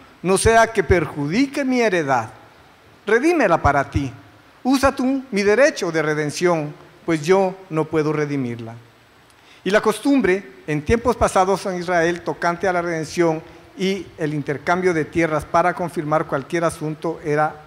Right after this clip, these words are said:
esta. Uno se quitaba la sandalia y se la daba al otro. Y esta era la madera, la manera de confirmar tratos en Israel.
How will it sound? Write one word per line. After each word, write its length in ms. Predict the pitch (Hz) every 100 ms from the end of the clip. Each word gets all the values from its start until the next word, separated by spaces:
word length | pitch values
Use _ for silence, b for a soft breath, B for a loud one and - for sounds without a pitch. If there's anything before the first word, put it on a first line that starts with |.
| -
esta. 400 | 170 - 107 107 - - - _ _ _ -
Uno 180 | 135 160
se 140 | 156 160
quitaba 340 | 165 175 180
la 100 | 175
sandalia 640 | 185 165 156 147 151 151 - - -
y 60 |
se 160 | 143 139
la 100 | 120
daba 200 | 127 135
al 80 | 160
otro. 340 | 190 147 127 - B B B -
Y 180 | 156 180
esta 300 | 214 190 175
era 160 | 180
la 140 | 170 139
madera, 420 | 127 135 160 - -
la 100 | 135
manera 380 | 135 139 202 196
de 100 | 190
confirmar 520 | 185 180 156 156 147
tratos 460 | 147 139 139 - -
en 200 | 123 120
Israel. 420 | 110 110 110 107